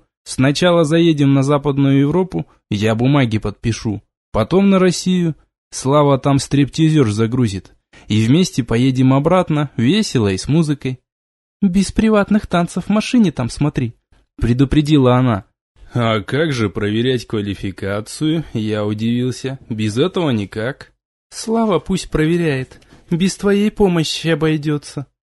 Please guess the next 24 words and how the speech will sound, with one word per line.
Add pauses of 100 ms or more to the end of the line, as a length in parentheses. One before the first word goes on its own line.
(320)
"Он
моему
мнению
доверяет". (480)
Она
сделала
вид,
что
задумалась,
потом
спросила: (420)
"Сколько
у
нас
времени
осталось?" (640)
"Минут
пятнадцать", (100)
я
посмотрел
на
часы. (540)
"А
что?"